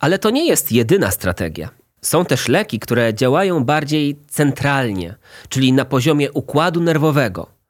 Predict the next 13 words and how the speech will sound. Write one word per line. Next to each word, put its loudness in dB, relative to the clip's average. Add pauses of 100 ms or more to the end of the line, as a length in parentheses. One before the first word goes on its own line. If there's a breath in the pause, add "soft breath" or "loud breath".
(220)
Zmieniają 2
sposób, 0
w 0
jaki 2
mózg 0
interpretuje 0
sygnały 2
bólowe. 0 (220)
Nie 4
zatrzymują 2
powstawania 0
sygnału 0
bólu, 0